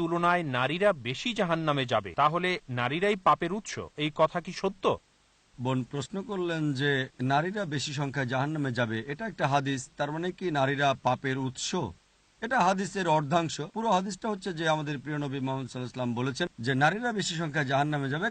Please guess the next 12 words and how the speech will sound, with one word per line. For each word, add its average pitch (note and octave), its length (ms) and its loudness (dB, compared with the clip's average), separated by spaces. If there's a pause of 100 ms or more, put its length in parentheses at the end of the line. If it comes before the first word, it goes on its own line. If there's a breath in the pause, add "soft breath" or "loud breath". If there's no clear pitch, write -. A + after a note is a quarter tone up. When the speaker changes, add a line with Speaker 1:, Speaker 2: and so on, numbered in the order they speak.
Speaker 2:
কারণ G#3 240 0
তারা F3 220 0
পরচর্চা F3+ 520 0 (100)
করে, C#3 180 2 (200)
এটা B3+ 180 2 (240)
অন্যতম F#3+ 320 -2 (200)
কারণ। C#3 180 2 (120)
কিন্তু F#3+ 240 0 (540)
যৌক্তিকভাবে A3+ 720 2 (140)
সংক্ষিপ্ত F#3+ 420 -4
উত্তর D3 240 -8
দিচ্ছি, C3 280 -4